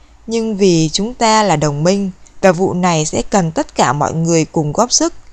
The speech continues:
quyết định có thực hiện hay không là ở bốn cô cậu. Chúng tôi quả đúng như lũ học trò, chẳng thể đưa ra điều gì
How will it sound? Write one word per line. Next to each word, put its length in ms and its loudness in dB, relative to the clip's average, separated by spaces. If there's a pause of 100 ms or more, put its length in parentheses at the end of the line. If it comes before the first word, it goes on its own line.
(360)
quyết 180 2
định 180 4
có 140 -2
thực 240 -2
hiện 180 -2
hay 160 -2
không 380 0
là 180 2
ở 160 2
bốn 260 0
cô 180 2
cậu. 300 0 (2250)
Chúng 220 -2
tôi 380 2
quả 240 0
đúng 360 -4
như 100 -2
lũ 180 0
học 240 -4
trò, 420 -4 (520)
chẳng 320 -2
thể 240 0
đưa 220 0
ra 240 -2
điều 300 0
gì 380 -2